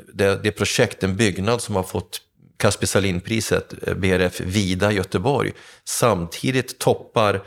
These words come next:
motprisets topplista, nämligen Kasper Kalkonpriset.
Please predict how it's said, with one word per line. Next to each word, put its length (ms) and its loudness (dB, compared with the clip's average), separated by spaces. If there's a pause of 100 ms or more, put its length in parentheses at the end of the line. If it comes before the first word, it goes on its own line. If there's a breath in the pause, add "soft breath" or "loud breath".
(180 loud breath)
motprisets 880 -2
topplista, 640 -2
nämligen 400 2
Kasper 460 -2
Kalkonpriset. 1200 -2